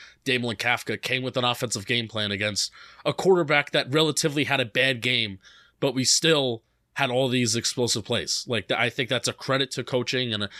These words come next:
I think that's a credit to Saquon Barkley, uh, doing what he does. Think that, think it's a credit to, you know, some of the, some of the offensive line guys. I know even some of the sacks, you know, I know John Michael Schmidt struggled a little bit.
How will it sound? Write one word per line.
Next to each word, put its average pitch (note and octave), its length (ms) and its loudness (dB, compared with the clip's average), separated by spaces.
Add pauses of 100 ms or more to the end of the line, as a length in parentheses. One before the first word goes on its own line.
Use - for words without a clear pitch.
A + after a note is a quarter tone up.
(160)
I C#3 80 2
think C#3 120 4
that's C3+ 180 0
a - 40 -6
credit D3 280 0
to C3 60 -2
Saquon B2+ 420 2
Barkley, D#3+ 440 2 (300)
uh, B2 220 2
doing C3 280 0
what A#2+ 120 0
he D#3 140 2
does. D3+ 320 2
Think C3 160 -2
that, B2 180 -4
think C3 180 0
it's A#2+ 120 -4
a A2 40 -4
credit C#3+ 340 0
to, C3 300 2 (320)
you D3 80 0
know, C3+ 40 0
some C#3 220 2
of C#3 40 -4
the, G#2 60 -6
some E3+ 260 4
of D#3 100 2
the D3+ 160 4
offensive D3 360 0
line D#3 240 0
guys. D#3+ 180 4
I D#3 60 2
know E3+ 160 4
even D3 200 0
some C#3 180 0
of C3+ 40 -2
the A#2+ 80 0
sacks, E3 480 2
you D#3+ 120 0
know, C3+ 140 0
I C3+ 280 0
know C#3 140 0
John C#3 240 0
Michael A#2+ 200 -2
Schmidt D#3+ 280 -2
struggled D#3 300 0
a D3+ 60 2
little C#3+ 160 2
bit. C#3 260 2